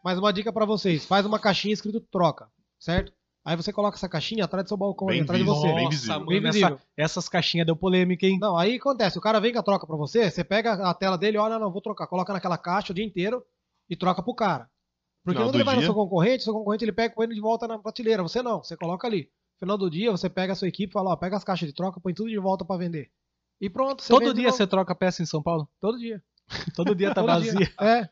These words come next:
Speaker 1: todo dia a caixinha tá vazia. Aí os, os clientes são felizes, nós somos felizes, todo mundo é feliz. Aí você vai mandando, mandando, mandando a peça,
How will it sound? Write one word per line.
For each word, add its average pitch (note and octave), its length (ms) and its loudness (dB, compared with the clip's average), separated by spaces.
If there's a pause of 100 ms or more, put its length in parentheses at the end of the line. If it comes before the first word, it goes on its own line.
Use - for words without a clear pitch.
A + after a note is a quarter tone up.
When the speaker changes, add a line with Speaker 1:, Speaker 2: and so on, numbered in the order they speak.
(140)
Speaker 1:
todo G#3 200 0
dia A#3 100 2
a - 40 -10
caixinha A3 220 0
tá A3 100 0
vazia. F3+ 360 2 (340)
Aí C#4+ 240 0
os, - 160 -8
os G#3 180 -6
clientes F#3+ 240 -2
são F#3+ 100 2
felizes, A#3+ 680 -2
nós F3 180 -6
somos F3+ 220 -6
felizes, A3+ 340 -6
todo A#3 180 -6
mundo B3 120 -8
é A#3+ 40 -6
feliz. A#3+ 380 -6 (300)
Aí F#3+ 120 0
você G3+ 120 -4
vai A3 120 4
mandando, A3 380 2
mandando, G#3+ 300 0
mandando G3 260 -4
a F3+ 40 -4
peça, A3 440 -4